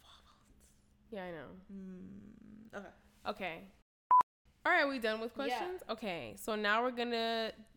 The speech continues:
Speaker 2: do topics. Do you have any train stories at all?
Speaker 1: I had the worst train ride getting here today. That had to be the worst train ride ever getting here.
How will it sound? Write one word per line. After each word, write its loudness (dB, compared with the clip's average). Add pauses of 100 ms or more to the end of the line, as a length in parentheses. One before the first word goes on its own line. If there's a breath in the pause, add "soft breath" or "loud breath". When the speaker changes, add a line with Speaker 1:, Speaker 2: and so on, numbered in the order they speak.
(440)
Speaker 2:
do -4 (560)
topics. -2
Do 0
you 4
have 6
any 0
train -4
stories -4
at -4
all? -4
Speaker 1:
I 6
had 2
the 0
worst -4
train -8
ride -10
getting -10
here -16
today. -14 (120)
That 0
had 0
to -6
be -6
the -2
worst -4
train -10
ride -8
ever -10
getting -14
here. -18